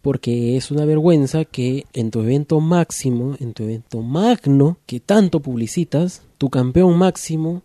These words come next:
que es campeón desde finales de octubre, inicios de noviembre, luego de Rompe y Lucha, y que está casi como diez meses de, de campeón, no defienda. Mucha gente se queja del campeonato universal porque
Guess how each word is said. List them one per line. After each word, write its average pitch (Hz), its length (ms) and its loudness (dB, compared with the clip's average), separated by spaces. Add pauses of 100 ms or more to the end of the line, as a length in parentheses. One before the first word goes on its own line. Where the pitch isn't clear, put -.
que 127 140 -4
es 123 100 -8
campeón 147 600 0 (240)
desde 113 1400 -2 (300)
finales 151 360 -2
de 156 80 2
octubre, 160 260 0
inicios 147 300 2
de 135 60 0
noviembre, 156 420 0
luego 139 240 0
de 127 440 -2
Rompe 151 260 0
y 160 60 2
Lucha, 202 360 2 (220)
y 139 60 -18
que 147 80 -6
está 143 200 -4
casi 156 260 -6
como 135 300 -6 (120)
diez 185 240 4
meses 170 600 0
de, 143 560 -2 (400)
de 131 120 -4
campeón, 147 440 2 (200)
no 160 160 6
defienda. 151 500 4 (280)
Mucha 170 260 -4
gente 185 380 -4
se 151 120 -6
queja 165 520 -6
del 123 440 -6
campeonato 135 540 -4
universal 160 580 0
porque 135 360 -4